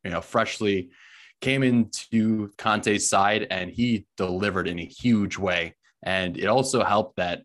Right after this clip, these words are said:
even from an F P L perspective, he was priced cheap and ready to buy. So, Bucks, what were your thoughts on Kulu, who we, you know, when we look back at our pods, you know, mid-season in the January transfer window,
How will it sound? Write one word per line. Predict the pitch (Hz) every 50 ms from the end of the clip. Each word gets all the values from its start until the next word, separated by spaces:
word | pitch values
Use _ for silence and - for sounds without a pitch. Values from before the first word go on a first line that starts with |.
| _ -
even | 104 104 98 92 87
from | 90 90 87
an | 95
F | 95 92 - -
P | 101
L | 107 127 135 131
perspective, | 135 98 85 - - 92 85 85 - 92 90 87 - _ _ _ _ _ _
he | - 117
was | 123 117 101 87
priced | - - - 110 101 98 90 - - - - - - - - _ -
cheap | - - 127 156 151 - - - -
and | - 92 90 90 87 92
ready | 92 101 113 123
to | 120 117
buy. | 101 110 104 95 87 85 82
So, | - - - 95 87 87 - _ _ _ _ _ -
Bucks, | 104 104 98 - - - -
what | - 117 120
were | 120 127
your | 120 117
thoughts | 104 - - 110 104 101 98 - - - - -
on | 95 95 92 90 87
Kulu, | - - 120 117 113 110 107 98
who | 92
we, | 101 95 104 110 120 135 143 143 143 - - _ _ _
you | - 101
know, | 98 92
when | 92 98 98
we | 104 107
look | 113 107 -
back | - 107 104 101 -
at | 101
our | 98 92
pods, | - - 104 98 101 98 90 95 - -
you | 92 - - _ _ - 92 90
know, | 87
mid-season | 90 95 104 98 98 - - 107 101 92 101 95
in | 92 90
the | 92 87
January | - 101 95 92 90 82 78
transfer | - - 98 107 113 - - 92
window, | 92 92 87 90 90 87 87